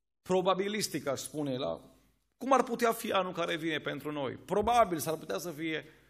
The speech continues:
următoarele șase situații pe care le voi enumera. În primul rând, dragii mei, anul care vine s-ar putea,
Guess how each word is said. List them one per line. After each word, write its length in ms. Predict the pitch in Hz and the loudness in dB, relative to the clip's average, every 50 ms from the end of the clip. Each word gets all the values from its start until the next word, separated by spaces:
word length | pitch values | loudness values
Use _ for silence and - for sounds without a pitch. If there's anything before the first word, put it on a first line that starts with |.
| _ _ _ _ _ _ | _ _ _ _ _ _
următoarele 520 | - 156 156 160 151 170 170 160 160 156 | -8 -4 -2 -2 0 0 0 2 0 0
șase 260 | 139 165 165 156 151 | 0 2 0 0 0
situații 460 | 135 139 143 143 151 151 143 143 147 139 | -2 -6 -6 -2 0 0 0 0 -2 -6
pe 120 | 147 123 | -4 -4
care 180 | 131 139 139 135 | -2 -2 -2 -2
le 120 | 135 135 | -2 -4
voi 200 | 120 127 135 135 | -4 -4 -2 -2
enumera. 360 | 135 135 135 135 131 131 131 | -2 -2 -2 -2 0 0 0
În 80 | 131 135 | 0 0
primul 300 | 135 220 226 208 196 190 | 0 0 0 0 -2 -2
rând, 140 | 190 180 165 | -2 -2 0
dragii 260 | 170 165 127 135 151 | 0 0 0 -2 -4
mei, 180 | 151 147 135 | -4 -4 -2
anul 260 | - 165 175 180 175 156 | 0 0 0 0 -2 -2
care 260 | - 156 156 151 143 | -2 -2 0 0 0
vine 480 | 143 160 160 151 143 135 - - - - - - - - _ | -2 -2 -2 -2 -2 -4 -6 -8 -12 -20 -20 -20 -20 -20 _
s-ar 280 | _ - - 160 160 143 | _ -4 0 0 0 0
putea, 320 | - 175 151 156 135 110 | -2 -4 -2 -2 -2 -2